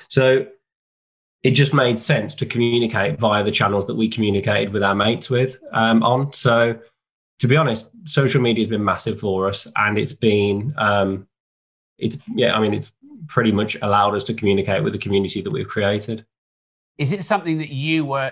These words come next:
Speaker 2: naturally up for and found easy, or did you actually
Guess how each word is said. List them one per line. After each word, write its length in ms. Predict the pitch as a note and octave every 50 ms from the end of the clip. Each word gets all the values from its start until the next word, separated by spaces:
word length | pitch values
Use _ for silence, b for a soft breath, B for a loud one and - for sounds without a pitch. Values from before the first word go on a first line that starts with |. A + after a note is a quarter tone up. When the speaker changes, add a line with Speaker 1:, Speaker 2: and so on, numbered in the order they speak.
| - B2
Speaker 2:
naturally 1400 | B2 C3+ C#3 D3 D3 C#3+ - - - - - - C#3+ B2 A#2 A#2 A2+ A2+ A#2 A2+ A2+ A2+ A2+ A2 G#2 - _ _ _ _ _ _ -
up 300 | D#3+ D#3+ - - - -
for 560 | - - - A2 E2+ E2+ F#2 G#2+ A#2+ - -
and 180 | - A2+ A#2 -
found 320 | - D3 C3+ C3 C3+ C3
easy, 380 | F3 F3+ D#3+ C#3 - C3+ A#2 G#2+
or 100 | A#2 A#2
did 220 | A2 C3+ A#2+ -
you 60 | C3+ C#3+
actually 360 | C3 A#2 - - A2+ -